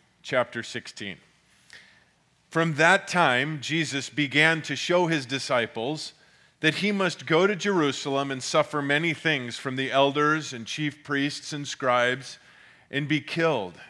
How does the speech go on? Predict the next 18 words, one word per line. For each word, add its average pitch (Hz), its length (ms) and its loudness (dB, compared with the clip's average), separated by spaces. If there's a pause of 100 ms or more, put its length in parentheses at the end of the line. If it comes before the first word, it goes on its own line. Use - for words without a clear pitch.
(140)
and 131 160 -6
be 131 120 0
raised 135 540 -2
up 117 340 0
on 113 180 -10
the 107 80 -8
third 107 320 -8
day. 90 260 -8 (1080)
Peter 147 480 2
took 156 280 -6
him 143 100 -2
aside 139 540 4
and 117 120 -4
began 127 380 0
to 123 80 -2
rebuke 120 540 -2
him, 104 260 -6
saying, 107 480 -6